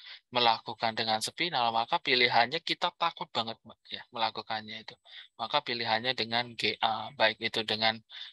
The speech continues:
misal kita butuh, kalau S C kan atau amputasi butuhnya tiga puluh sampai satu jam ya. Bisa dengan L M A, ya, laring mas-,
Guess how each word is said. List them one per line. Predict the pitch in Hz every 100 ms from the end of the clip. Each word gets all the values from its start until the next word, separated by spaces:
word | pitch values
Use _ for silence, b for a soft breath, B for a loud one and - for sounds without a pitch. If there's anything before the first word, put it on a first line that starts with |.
| _
misal | 120 110 156 -
kita | 143 135
butuh, | 120 120 - 147 147 143
kalau | - 127 131 127 -
S | 147 - -
C | 170
kan | - 180 202 _ _ _ _ -
atau | 131 - 139
amputasi | 135 143 143 135 143 180 180 - _ B B _
butuhnya | 127 - 131 127 143 165 180 175 160 _ _ -
tiga | 131 120
puluh | - 165
sampai | 160 147
satu | 139 151 147
jam | - 123 110
ya. | 98 - B B B
Bisa | 123 143
dengan | 131 120
L | 110 117 98
M | 110 104
A, | 117 107 -
ya, | 120 117 117
laring | 113 113 117
mas-, | 113 113 -